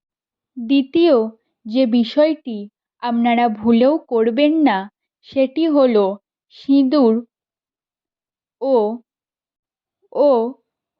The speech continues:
হলুদ কখনোই শিবলিঙ্গে ঠেকাবেন না, কারণ, কারণ বাবা মহাদেব হলেন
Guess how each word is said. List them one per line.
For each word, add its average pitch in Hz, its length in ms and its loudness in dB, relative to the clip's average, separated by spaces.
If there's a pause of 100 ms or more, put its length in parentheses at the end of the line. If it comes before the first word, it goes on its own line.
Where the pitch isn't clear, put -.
হলুদ 254 440 2 (480)
কখনোই 277 640 2
শিবলিঙ্গে 226 840 2 (460)
ঠেকাবেন 214 600 -4
না, 180 120 -8 (560)
কারণ, 254 400 -2 (1160)
কারণ 285 400 0 (440)
বাবা 233 420 -2
মহাদেব 262 600 2
হলেন 285 340 2